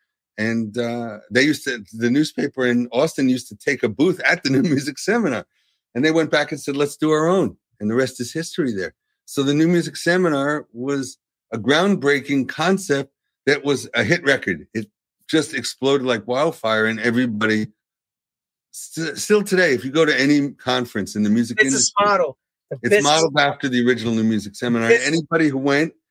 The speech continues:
Speaker 1: during the eighties to the New Music Seminar, you know,
Speaker 2: I
Speaker 1: they'll never forget it. It was incredible. You know, you meet people from all over the world. There was interesting people doing different things. People got, you know,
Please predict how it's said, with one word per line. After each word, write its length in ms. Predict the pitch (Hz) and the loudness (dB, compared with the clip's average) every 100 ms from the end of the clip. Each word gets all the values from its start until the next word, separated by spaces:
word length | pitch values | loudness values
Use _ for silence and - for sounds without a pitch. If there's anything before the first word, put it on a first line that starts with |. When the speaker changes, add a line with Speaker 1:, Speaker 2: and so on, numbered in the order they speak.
| _ _ _ | _ _ _
Speaker 1:
during 220 | 135 143 | 0 2
the 100 | 139 | 2
eighties 280 | 135 143 139 | 2 0 -4
to 60 | - | -6
the 80 | 131 | -2
New 140 | 143 | 0
Music 320 | 151 147 143 | 2 2 0
Seminar, 580 | - 147 143 151 156 147 - _ _ _ _ _ _ _ - | -6 -4 -2 -4 -4 -8 -12 _ _ _ _ _ _ _ -4
you 120 | 127 | 0
know, 240 | 123 113 95 _ _ _ | 0 -2 -8 _ _ _
Speaker 2:
I 80 | - | 0
Speaker 1:
they'll 120 | 127 | 2
never 220 | 131 123 104 | 2 0 -2
forget 340 | 117 120 147 | -4 0 0
it. 120 | 82 | -2
It 120 | 90 107 | -4 -2
was 260 | 101 - - _ _ _ - | -4 -6 -18 _ _ _ -6
incredible. 640 | 104 - 175 123 78 69 - | -4 0 0 0 -4 -10 -6
You 80 | |
know, 80 | 110 | -2
you 160 | 104 107 | 0 2
meet 200 | 131 127 | 2 0
people 240 | 139 120 | -4 -4
from 200 | 107 117 | -6 -6
all 280 | 131 165 180 | -2 2 4
over 180 | 170 147 | 4 2
the 100 | 135 | 0
world. 680 | 127 143 143 139 139 139 - _ _ _ _ _ - | 0 2 2 2 2 0 -4 _ _ _ _ _ -10
There 80 | 113 | -8
was 260 | 107 - - | -6 -10 -4
interesting 540 | 156 175 175 151 160 143 | 0 0 -2 -4 -2 0
people 260 | 156 143 | -2 -2
doing 240 | 131 123 107 | 0 2 2
different 400 | 143 156 156 135 | 0 -2 -4 -2
things. 540 | 139 135 139 139 131 - _ _ | 0 2 2 0 -2 -12 _ _
People 240 | - 156 151 | -4 -2 0
got, 220 | 135 117 - _ _ _ _ _ _ - | 0 0 -4 _ _ _ _ _ _ -4
you 100 | 113 | 0
know, 240 | 107 90 | 0 -2